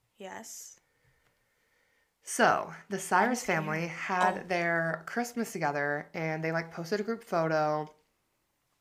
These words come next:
Speaker 2: of everyone, like, Trace, Brandy, um, Noah, Miley, Tish, like, I'm sure the dog, and then Brayson and his wife, um, and the baby, um, Bear, which is, like, so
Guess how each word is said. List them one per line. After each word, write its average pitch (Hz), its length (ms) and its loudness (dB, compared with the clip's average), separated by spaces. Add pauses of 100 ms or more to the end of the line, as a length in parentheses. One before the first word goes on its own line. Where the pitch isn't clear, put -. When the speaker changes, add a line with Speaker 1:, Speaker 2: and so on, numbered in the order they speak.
(280)
Speaker 2:
of 170 100 2
everyone, 156 400 4
like, 139 160 -8
Trace, 170 420 6
Brandy, 156 800 0 (540)
um, 143 300 -2
Noah, 156 480 2
Miley, 147 520 0
Tish, 143 840 -4 (120)
like, - 120 -16 (160)
I'm 170 160 -12
sure 160 180 -12
the 156 60 -10
dog, 156 460 2
and 156 100 -4
then 147 120 -8
Brayson 156 540 -4
and 147 120 -6
his 156 280 -4
wife, 147 500 -4 (960)
um, 147 480 -2
and 160 160 -4
the 151 40 -4
baby, 143 520 -4 (240)
um, - 500 -6 (640)
Bear, 156 640 -6
which 165 180 -14
is, - 100 -14
like, - 160 -14
so - 160 -14